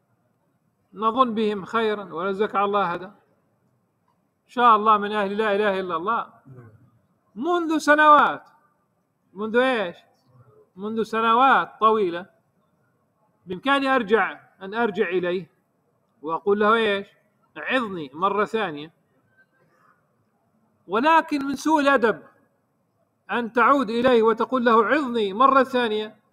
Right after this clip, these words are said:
وأنت لم تفعل الذي قال له في الم-،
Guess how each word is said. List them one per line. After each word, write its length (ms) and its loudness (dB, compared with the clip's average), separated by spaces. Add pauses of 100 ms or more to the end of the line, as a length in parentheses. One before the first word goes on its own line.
(600)
وأنت 540 2
لم 420 2
تفعل 500 2
الذي 320 0
قال 300 0
له 180 2
في 200 -10
الم-، 280 -14